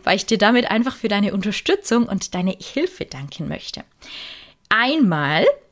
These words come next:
gibt es ein Gewinnspiel, wenn du den Podcast bewertest. Und zwar einfach dort, wo du ihn hörst, in der App, Spotify, Apple, Deezer, was auch immer, dass es da noch alles gibt.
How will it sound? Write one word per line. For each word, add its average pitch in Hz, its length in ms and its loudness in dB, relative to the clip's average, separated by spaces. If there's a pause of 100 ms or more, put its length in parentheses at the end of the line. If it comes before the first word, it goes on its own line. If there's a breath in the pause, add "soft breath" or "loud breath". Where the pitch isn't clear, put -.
(140)
gibt - 360 0
es 208 300 4
ein 185 300 -2
Gewinnspiel, 202 960 -2 (300)
wenn 196 340 4 (160)
du 262 240 2
den 233 260 2 (100)
Podcast - 760 -6
bewertest. 175 680 -2
Und 180 160 -6
zwar 214 120 2
einfach 233 300 0
dort, 233 360 -2
wo 190 60 -2
du 180 80 -4
ihn 180 180 -2
hörst, 349 320 2 (520 loud breath)
in 190 80 0
der 208 240 2
App, - 120 2 (400)
Spotify, 240 600 0
Apple, 208 540 0
Deezer, 196 600 2 (200)
was 214 240 -2
auch 220 120 0
immer, 339 280 6
dass 190 140 2
es 185 140 -2
da 185 120 2
noch 185 180 -2
alles 185 360 0
gibt. 320 320 0